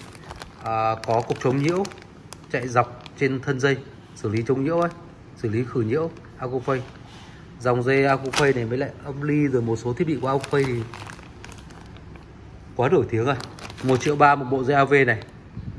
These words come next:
Một triệu ba một bộ dây này. A V, Acufay. Dây A V đấy ạ, cắm từ, à, đầu C D xuống, à, âm ly đấy ạ.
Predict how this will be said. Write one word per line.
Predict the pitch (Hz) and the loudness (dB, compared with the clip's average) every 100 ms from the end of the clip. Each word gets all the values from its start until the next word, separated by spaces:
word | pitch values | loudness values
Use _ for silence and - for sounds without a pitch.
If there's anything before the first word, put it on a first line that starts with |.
| - - - | -12 -14 -10
Một | 117 | -8
triệu | - 117 | -6 0
ba | 131 127 | 2 2
một | 120 | 0
bộ | 113 | -6
dây | 123 120 | -2 -2
này. | 104 - - - - - | -2 -8 -18 -20 -18 -6
A | 117 | -4
V, | 117 123 104 - - | 0 -2 -2 -12 -6
Acufay. | 120 123 131 123 120 - - - - | -6 -4 -2 -2 -2 -14 -20 -20 -6
Dây | 120 147 | 4 6
A | 139 | 6
V | 135 | 6
đấy | 147 143 | 4 4
ạ, | 151 - - | 0 -6 0
cắm | 127 127 170 | 0 2 0
từ, | 165 131 | 2 4
à, | 117 113 113 110 104 - - - - - - - - - - - - - | 2 2 0 -2 -4 -16 -20 -20 -20 -20 -20 -20 -20 -20 -20 -20 -18 -4
đầu | 123 117 | 0 2
C | |
D | 147 143 143 139 143 | 4 8 8 6 2
xuống, | 123 135 160 170 | 2 2 -2 -4
à, | 170 165 165 165 160 | -4 -4 -6 -6 -4
âm | 156 151 | 0 2
ly | 156 | 2
đấy | |
ạ. | 151 | 2